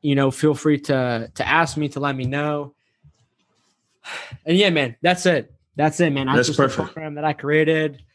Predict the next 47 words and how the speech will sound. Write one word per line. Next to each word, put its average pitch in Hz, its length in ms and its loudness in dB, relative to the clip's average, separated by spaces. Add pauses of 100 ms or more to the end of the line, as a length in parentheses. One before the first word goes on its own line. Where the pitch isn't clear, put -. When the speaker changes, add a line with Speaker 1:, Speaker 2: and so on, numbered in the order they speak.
(420)
Speaker 1:
to, 147 180 0
like, 131 380 -2 (380)
help 151 260 0
someone 156 540 2
try 165 140 0
to 151 80 2
do 156 140 2
these 151 240 2
things 160 300 -2
for, 143 160 -8
like, 139 240 -2 (280)
a 147 100 -2
little 165 340 2
over 151 380 2
a 135 60 -2
dollar 127 460 0 (120)
a 117 80 -10
day. 113 320 -4 (720)
Speaker 2:
Perfect, 98 340 0
man. 98 240 0
I, 98 140 2
I 104 160 2
love, 110 500 2
I, 107 280 2
I 113 100 4
definitely 123 340 2
love 117 220 4
programs 104 440 2
'cause 92 200 -2
the, 95 280 0 (640)
you 101 100 -2
know, 82 280 -2 (180)
the, - 200 -10 (160)
the 85 100 -6
plan 123 380 2
is 101 140 2
already 101 280 2
built 92 280 0
for 101 200 2
you. 92 100 2
You 95 120 0
just 92 200 -4
have 87 160 -4
to 85 80 -4
work 85 260 -4
the - 60 -14
plan. 80 320 -8